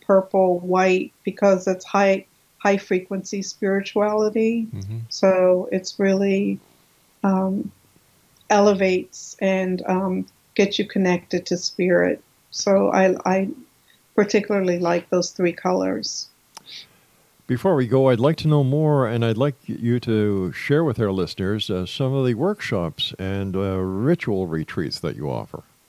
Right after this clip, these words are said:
Speaker 1: Um, I do women's retreats,
Speaker 2: Mm-hmm.
Speaker 1: and I also do,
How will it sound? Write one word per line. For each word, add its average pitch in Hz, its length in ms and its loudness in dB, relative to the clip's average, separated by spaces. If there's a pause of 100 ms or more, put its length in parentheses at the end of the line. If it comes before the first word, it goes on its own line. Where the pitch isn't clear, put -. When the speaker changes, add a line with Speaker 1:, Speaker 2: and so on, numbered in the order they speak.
(1300)
Speaker 1:
Um, 208 340 2
I 214 160 0
do 220 180 2
women's 196 460 0
retreats, 294 640 -2 (160)
Speaker 2:
Mm-hmm. 135 120 -4 (340)
Speaker 1:
and 202 320 0
I 214 180 2
also 247 400 2
do, 226 640 0